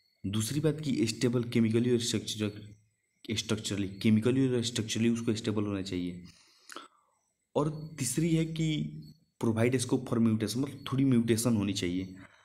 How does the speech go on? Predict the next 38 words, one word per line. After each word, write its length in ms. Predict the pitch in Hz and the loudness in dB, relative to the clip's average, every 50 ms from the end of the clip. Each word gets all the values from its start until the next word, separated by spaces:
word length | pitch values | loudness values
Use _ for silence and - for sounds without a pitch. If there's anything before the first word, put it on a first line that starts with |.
| _ - - - | _ -18 -6 -2
अगला 220 | - 101 117 131 | 0 2 4 4
है 80 | 143 156 | 2 2
कि 180 | 151 151 151 139 | 2 2 2 2
it 140 | 104 131 | 2 2
should 240 | - - - 151 143 | 0 0 2 2 2
be 120 | 135 131 135 | 2 4 2
expressed 420 | 127 120 - - - 123 120 123 | 2 2 0 -2 -2 -2 -2 -2
itself 340 | 131 117 113 - 120 117 117 | -2 -2 -2 0 2 2 2
in 260 | 120 - - 113 113 | 0 0 0 0 2
the 140 | 113 110 110 | 2 2 0
form 340 | 110 113 - 113 107 107 104 | -2 -2 0 2 2 2 0
of 40 | |
the 140 | 107 104 101 | 0 -2 -2
Mendelian 460 | 101 101 98 98 95 92 92 95 95 | -2 0 0 0 0 0 0 0 -2
character, 320 | 92 - 95 85 82 - 87 85 85 | -2 -2 -4 -4 -4 -6 -8 -10 -10
यानी 400 | - - - - - - 107 117 | -12 -14 -16 -10 -4 0 2 4
मेंडेलियन 600 | 120 120 117 113 117 117 120 127 135 135 135 135 117 - - - - | 6 6 6 6 6 6 6 4 2 2 0 -2 -6 -8 -12 -4 0
कैरेक्टर 380 | 123 113 113 110 113 - 113 110 | 2 2 2 0 -2 -2 -2 -2
को 320 | 110 - 110 107 101 - | 0 2 2 2 2 0
जो 140 | 104 104 101 | -4 -6 -6
फॉलो 320 | - - - 98 95 98 98 | -4 -2 0 0 2 0 0
करे 480 | 98 98 87 95 110 110 - - - - _ _ _ _ _ _ - - - _ _ _ _ _ _ _ _ _ _ _ _ _ - | -2 -2 -4 -4 -6 -8 -10 -16 -18 -20 _ _ _ _ _ _ -16 -16 -16 _ _ _ _ _ _ _ _ _ _ _ _ _ -4
वो 60 | 95 | -2
हमारा 240 | 95 101 101 101 98 | 0 0 2 0 0
जेनेटिक 360 | 92 95 95 92 87 98 98 | 0 -2 -2 -2 -2 -2 -2
मटेरियल 340 | 101 101 95 101 104 98 95 | -2 -2 -2 -2 -2 -4 -4
हो 80 | 98 98 | -6 -8
सकता 280 | 95 95 95 - - | -10 -12 -12 -12 -12
है। 200 | 95 92 - - - _ _ _ - - - - - - - - _ _ - | -12 -12 -14 -18 -20 _ _ _ -20 -20 -20 -18 -16 -16 -18 -20 _ _ -4
Stability 680 | 117 110 117 117 139 135 127 135 135 139 135 175 175 156 | -4 -2 2 4 4 4 6 4 4 4 4 2 2 2
is 40 | 156 | 2
a 60 | 151 | 0
property 460 | 156 - 139 127 - 131 120 113 135 | 0 0 0 0 0 -2 0 0 2
of 120 | 135 127 | 0 0
genetic 360 | 113 110 110 104 101 110 110 104 | 2 2 2 2 2 2 0 0
material, 300 | 98 92 95 98 - - | 0 -2 -4 -4 -2 0
यानी 260 | 110 120 135 165 180 | 2 2 2 2 0
कि 500 | 170 - - 175 160 160 156 - 160 | 0 -4 -4 -2 -2 -2 -4 -6 -8